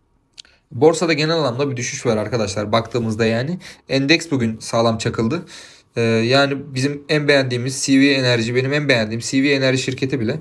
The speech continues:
yüzde beş nokta seksen üçlük bir düşüşle kapattı. Halka arzlar haricinde bugün genel olarak, e, negatif yönlüydük yani.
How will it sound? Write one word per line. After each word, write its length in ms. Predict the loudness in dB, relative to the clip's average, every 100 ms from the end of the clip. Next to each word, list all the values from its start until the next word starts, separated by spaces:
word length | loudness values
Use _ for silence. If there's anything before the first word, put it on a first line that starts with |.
| -10 -16
yüzde 220 | -6 0 2
beş 180 | 0
nokta 200 | -2 -8
seksen 300 | -6 -6 -4
üçlük 260 | -6 -6 -6
bir 60 | -6
düşüşle 340 | -6 -2 -2
kapattı. 400 | -2 -6 -6 -6
Halka 340 | 0 2 4
arzlar 300 | 4 4 2
haricinde 480 | 2 2 0 -2 -4
bugün 200 | -4 -4
genel 300 | 2 4 4
olarak, 440 | 2 2 0 -2 -18 -20 -20 -10
e, 420 | -2 0 0 0 -2 -4 -8
negatif 400 | -2 2 2 0
yönlüydük 460 | -4 -2 -2 -4 -2
yani. 300 | 0 0 -4